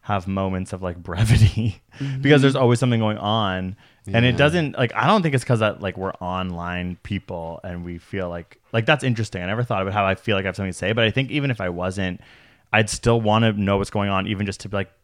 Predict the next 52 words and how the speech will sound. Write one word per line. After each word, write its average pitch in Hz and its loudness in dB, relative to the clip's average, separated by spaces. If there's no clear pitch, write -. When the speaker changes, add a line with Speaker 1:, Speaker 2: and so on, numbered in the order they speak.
Speaker 1:
talk 90 -6
with 107 -10
my 113 -2
friends 127 -2
and 131 -4
family 147 -2
and 92 -6
try 104 -4
and 95 -4
figure 104 0
out 90 -2
where 101 2
things 101 -2
are 92 -4
at, 90 -4
like, 160 -2
Speaker 2:
Mm-hmm. 87 -6
Speaker 1:
the 113 0
reality 104 0
of 95 -4
the 98 -2
world 87 -6
for 95 -4
me, 92 -6
like, 117 -2
parsing 92 -8
it 85 -6
out. 95 -2
But 120 4
it 113 0
does 113 2
feel 120 2
like 101 2
that 101 0
takes 101 -4
effort, 107 -2
and 110 0
all 101 -2
it, - -10
it 101 -4
does 92 -4
is 85 -6
make 90 -6
you 92 -6
feel 98 -4
<laughs> 80 -16
bad. - -10
So - 2
it's 143 2
kinda 151 2
Speaker 2:
Yeah. 127 4
Speaker 1:
like, 113 2